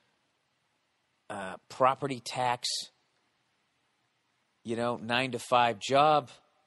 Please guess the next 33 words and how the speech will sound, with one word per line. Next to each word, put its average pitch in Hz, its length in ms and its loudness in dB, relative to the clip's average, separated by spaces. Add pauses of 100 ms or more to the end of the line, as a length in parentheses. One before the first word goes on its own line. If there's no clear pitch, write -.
(340)
term 143 300 -4
papers, 139 600 -6
all 143 200 2
of 143 80 -2
this - 280 -10 (160)
shit - 640 0 (1400)
that 127 180 -2
you 135 100 0
have 135 220 4
to 131 100 -6
do. 117 260 0 (1900)
Counting 143 340 -6
calories, 139 600 0
all 185 160 0
of 156 60 2
that 117 140 -2
fucking 113 380 -6
crap. 104 320 -4
I 117 40 -4
just 143 220 -10
wish 160 160 -6
there 143 140 -4
was 123 160 -6
a 120 60 -4
way. 127 200 2
Uh, 110 80 0
that, 160 300 0
that, 151 120 -2
you 175 60 -6
know 202 100 0
what 208 120 4
I 208 80 4
miss? 208 240 -4